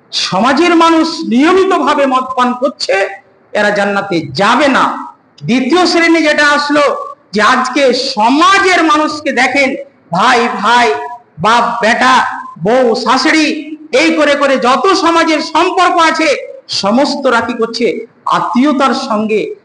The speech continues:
ছিন্ন করছে, সম্পর্ক বিচ্ছিন্ন করছে। এরা যদি জান্নাতে না যায়, তাহলে ইবাদত করে কি করবে? তাই অনুরোধ করব মানুষকে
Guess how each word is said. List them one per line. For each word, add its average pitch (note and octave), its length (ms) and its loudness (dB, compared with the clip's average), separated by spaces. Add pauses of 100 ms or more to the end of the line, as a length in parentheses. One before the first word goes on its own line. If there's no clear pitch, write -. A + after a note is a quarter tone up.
(160)
ছিন্ন B3+ 560 0
করছে, C#4 640 -2
সম্পর্ক A#3+ 500 0
বিচ্ছিন্ন F#4 600 2
করছে। - 720 -2
এরা A3+ 200 0
যদি G#3+ 280 -2
জান্নাতে G3+ 440 -2
না C#4 220 2
যায়, F4 240 4 (280)
তাহলে F#3+ 260 -2
ইবাদত G#3 460 -2
করে G3 180 0
কি G3 120 -6
করবে? D#3 360 -2 (1500)
তাই D#3 140 -2
অনুরোধ C4 340 2
করব F4 300 2
মানুষকে E4+ 840 2